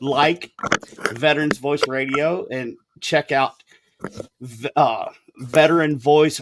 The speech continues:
radio dot com for all the information,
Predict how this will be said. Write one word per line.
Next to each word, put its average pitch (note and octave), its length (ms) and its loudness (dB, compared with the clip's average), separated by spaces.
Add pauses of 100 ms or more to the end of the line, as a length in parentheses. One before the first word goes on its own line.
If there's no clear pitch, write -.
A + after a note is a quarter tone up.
radio C#3 680 -2
dot C3 360 -2
com C#3 440 -2
for A#2+ 200 -12
all B2 260 0
the A#2+ 100 -6
information, A#2+ 840 -10